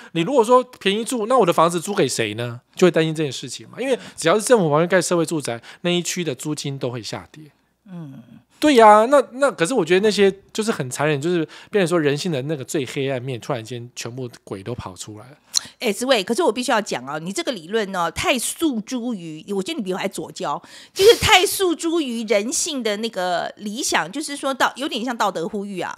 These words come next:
Speaker 2: 我觉得是困难的。
Speaker 1: 没有，这是最后一条了，只能做道德呼吁，因为政治人物他们没有那个脸面做这个事情。可是我得，我还是得继续呼吁，就是说，你，你不觉得给年轻人机会是一件很重要的事情吗？如果台湾的年轻人，我们讲年轻人多少，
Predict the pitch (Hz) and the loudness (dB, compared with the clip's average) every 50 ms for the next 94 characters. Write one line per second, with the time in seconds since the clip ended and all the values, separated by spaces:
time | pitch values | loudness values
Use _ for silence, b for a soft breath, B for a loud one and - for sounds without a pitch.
0 | - B B B B B B B B 262 254 226 320 311 359 427 - 392 - - | -14 B B B B B B B B -2 0 0 2 2 0 0 0 -4 -2 0
1 | - - 392 285 214 165 156 156 156 160 208 214 180 214 226 214 - 226 208 202 | 0 2 2 2 0 0 -2 0 2 4 4 6 6 4 4 6 6 6 6 6
2 | 208 175 175 - 151 113 113 113 113 110 107 110 - - 139 139 147 151 185 175 | 4 4 2 0 -4 -4 -2 -2 -4 -4 -6 -8 -8 -2 0 0 2 4 2 4
3 | 160 170 151 135 127 123 - - 131 131 135 151 180 180 156 - 185 170 151 - | 4 4 2 2 0 -4 -4 -4 -6 -4 -2 0 0 -2 0 0 -2 -2 -2 -2
4 | 170 147 127 135 147 147 131 - 151 143 131 127 123 - _ _ _ _ _ _ | -2 -2 0 0 -2 -2 -2 -2 -4 -4 -4 -8 -10 -14 _ _ _ _ _ _
5 | _ _ - 139 151 185 185 147 147 175 147 143 131 131 131 123 107 98 107 131 | _ _ -4 0 2 2 2 2 0 0 -2 -2 -4 -4 -4 -6 -8 -10 -8 -6
6 | 151 143 123 - 131 117 123 113 110 104 - - 120 107 - - - 123 135 - | -6 -6 -6 -6 -8 -8 -8 -8 -8 -8 -8 -8 -8 -8 -8 -10 -12 -14 -18 -20
7 | b b b b b - 165 202 269 196 139 131 139 - 151 123 127 143 - _ | b b b b b 0 0 2 2 0 -2 -4 -4 -4 -4 -4 -4 -8 -12 _
8 | - 151 160 - - 165 226 226 - 147 - 147 196 190 170 180 175 175 170 170 | -2 0 0 2 0 -2 0 0 -2 -2 -2 -2 -2 0 2 2 2 2 2 0
9 | 160 175 175 B B B B B B B B B - 156 170 - _ _ _ - | 0 0 0 B B B B B B B B B -8 -8 -8 -10 _ _ _ -8
10 | 180 170 240 262 - 185 175 - 160 135 135 143 151 151 - 190 151 131 147 165 | -6 -6 -4 0 2 2 2 2 0 -2 -2 -4 -4 -2 -2 -2 -2 0 0 2
11 | 165 151 127 156 160 151 123 110 139 139 123 110 107 - 120 107 - 113 110 113 | 2 2 2 -2 -4 -6 -6 -6 -6 -6 -8 -8 -8 -10 -10 -12 -12 -14 -18 -20
12 | 120 - _ _ _ _ - 262 302 311 233 220 - - 165 170 202 220 226 208 | -20 -20 _ _ _ _ 2 6 8 8 8 8 6 6 6 6 8 6 6 4
13 | 170 151 143 143 147 - - 175 131 131 147 185 190 147 131 135 135 135 175 156 | 2 2 -2 -4 -4 -2 -2 -2 0 0 0 0 0 0 0 -2 -4 -4 -4 -4
14 | 135 143 143 131 127 110 | -2 -2 -2 -2 -4 -8